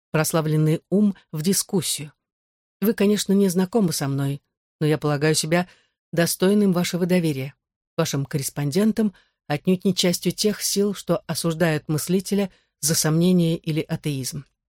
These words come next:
Мои интересы в области метафизики довольно разнообразны,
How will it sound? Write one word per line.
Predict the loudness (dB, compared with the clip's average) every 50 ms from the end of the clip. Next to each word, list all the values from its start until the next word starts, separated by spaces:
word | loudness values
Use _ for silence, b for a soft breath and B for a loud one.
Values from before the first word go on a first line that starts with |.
| _ _ _ _ _ _ _ _ _ _ _ _ _ _ _ _ _ _ _ _ _ _ _ _ _ -2
Мои | 2 2 4 4 4
интересы | 4 2 2 2 2 2 2 0 2
в | 2 2
области | 0 0 -2 -2 0 2
метафизики | 2 2 2 0 -2 -2 0 -2 0 0 -2 -2 -2
довольно | 0 2 2 4 4 4 4 4
разнообразны, | 4 4 2 2 2 2 2 2 2 2 2 0 -4 -6 -6